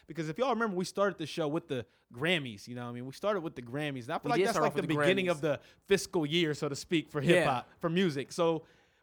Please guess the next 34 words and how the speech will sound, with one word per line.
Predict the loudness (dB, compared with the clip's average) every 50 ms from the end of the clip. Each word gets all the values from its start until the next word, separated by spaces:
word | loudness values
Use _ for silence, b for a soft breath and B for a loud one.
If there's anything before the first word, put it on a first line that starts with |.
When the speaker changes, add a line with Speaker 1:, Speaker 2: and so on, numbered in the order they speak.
| b
Speaker 1:
we | -6
started | 2 4 6 6 6 4
there. | 4 2 2 2 2 2
We | 0 2
Speaker 2:
It's | 4
Speaker 1:
like | 6 4
Speaker 2:
a | 4
what's | 6 4 4 4 4 -2
what | -6 -4 2 2 2 4 2
in | 0 -2 -2 0
music. | 0 0 -2 -4 -6 -6
Speaker 1:
Exactly. | -6 -4 0 2 2 2 2 0 -6
So | -6 -6 -4
we | -4 -2 -4
halfway | -2 -2 -2 -2 -2 -2 -2 -2 0
there, | 2 2 2 2 0 -2 -2
and | -4 -8
so | -8 -8
I | -6
wanna | -6 -6 -6
talk | -6 -2 0 0 0 0
a | 0
little | -2 -2 0
bit | -2 -2
about | -2 -2 -4 -4 -4
what's | -6 -6
been | -4 -6 -6
released. | -6 -6 -6 -6 -6 -6 -8 -10
We've | -12 -8
had | -8 -8 -8 -8
Kevin | -12 -14 -14 -12 -12 -8
Gates, | -6 -4 -4 -4 -6 -10
we've | -14 -12
had | -12 -12 -12 -14